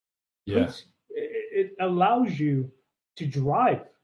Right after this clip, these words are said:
Speaker 2: right? It allows you to keep going forward.
Speaker 1: And what's
Speaker 2: You know
Speaker 1: crazy
Speaker 2: who you
Speaker 1: about that, sorry to cut
Speaker 2: Yeah.
Speaker 1: you off, like, 'cause what's crazy about that, just thinking about it, is, like, even if your story,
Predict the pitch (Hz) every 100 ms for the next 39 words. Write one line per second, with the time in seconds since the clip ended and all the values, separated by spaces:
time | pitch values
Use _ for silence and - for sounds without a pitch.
0 | _ 165 185 196 185 202 226 190 170 -
1 | 202 160 175 151 - 185 247 175 127 _
2 | _ _ _ _ _ _ - 123 156 180
3 | 175 151 160 135 131 - 110 104 120 110
4 | - - 123 107 92 - 95 - - 104
5 | 104 98 - 92 117 107 131 - 127 120
6 | 117 107 101 95 107 87 98 - 107 101
7 | 98 95 87 78 90 92 92 - _ _
8 | _ _ _ _ 117 139 143 143 131 -
9 | 117 120 - - 127 113 107 98 92 92